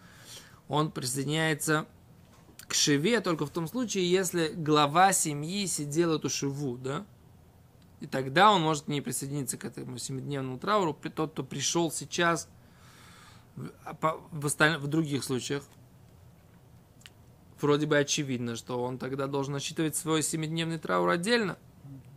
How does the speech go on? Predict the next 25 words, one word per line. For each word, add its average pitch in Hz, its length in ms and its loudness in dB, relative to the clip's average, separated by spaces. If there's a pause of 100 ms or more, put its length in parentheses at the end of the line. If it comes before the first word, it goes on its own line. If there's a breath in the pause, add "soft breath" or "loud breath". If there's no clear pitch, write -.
(120)
если 143 340 -4
он, 143 320 -4 (800 soft breath)
э, 120 800 -8 (480)
не 143 500 0
является 135 640 0
младшим, 139 520 2 (120)
молодым, 135 580 0 (420)
а 147 200 -14
он - 400 -10 (1600)
более 135 420 4
старший, 120 500 -2
да, - 240 -8 (340)
и 202 60 -10
он 196 120 -6
тогда 135 340 -2
не 143 320 -2
имеет, 139 540 -2
не 156 160 -2
присоединяется 143 840 -2
к - 40 -16
тому 135 260 -6
трауру, 135 380 2
который 135 320 -2
уже 123 240 -2
есть, 120 460 -6